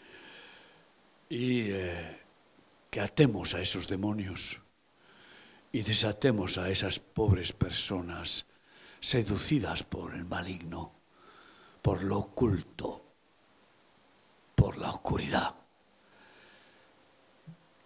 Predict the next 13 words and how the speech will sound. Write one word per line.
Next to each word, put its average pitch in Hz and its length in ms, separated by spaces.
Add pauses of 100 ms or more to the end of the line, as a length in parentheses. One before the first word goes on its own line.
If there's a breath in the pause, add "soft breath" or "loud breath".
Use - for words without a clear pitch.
(2250)
Dice, 135 300
"Estate 160 400
ahora 185 240
en 165 100
tus 165 200
encantamientos 156 1000
y 135 60
en 131 80
la 127 80
multitud 127 500
de 143 120
tus 127 260
hechizos, 143 600